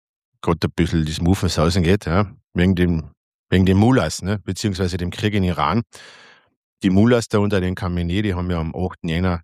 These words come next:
dreißigtausend eigene Leute umgebracht, weil die es gewagt haben, gegen diese Diktatur da zu demonstrieren. Weißt du, die haben bei unten die Revolutionsgarden, die fahren da rein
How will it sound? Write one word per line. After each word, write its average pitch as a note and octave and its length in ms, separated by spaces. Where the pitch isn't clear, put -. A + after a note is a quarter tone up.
dreißigtausend - 640
eigene E2+ 320
Leute D2 320
umgebracht, F2+ 680
weil E2+ 120
die F2+ 180
es F2 160
gewagt D2 460
haben, G2 160
gegen E2 300
diese E2+ 300
Diktatur D#2+ 520
da F2+ 120
zu F2 120
demonstrieren. E2 640
Weißt - 180
du, F2+ 40
die D#2+ 60
haben F2 80
bei F2 140
unten G2+ 160
die F2 60
Revolutionsgarden, E2 840
die D#2 120
fahren E2 220
da D#2+ 80
rein F2 260